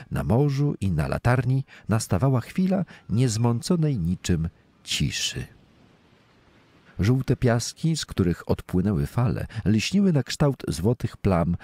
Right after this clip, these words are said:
na obszarach wodnych. Słup wieżowy odrzynał się twardo w błękicie.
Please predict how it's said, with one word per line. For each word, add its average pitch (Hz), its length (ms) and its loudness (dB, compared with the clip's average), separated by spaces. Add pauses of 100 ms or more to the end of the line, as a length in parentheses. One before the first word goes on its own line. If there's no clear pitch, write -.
(180)
na 85 180 0
obszarach 95 500 0
wodnych. - 500 -4 (240)
Słup 117 460 -2
wieżowy 85 640 0 (220)
odrzynał 131 680 0
się 120 180 -2
twardo 85 500 0
w - 80 -8
błękicie. - 720 -2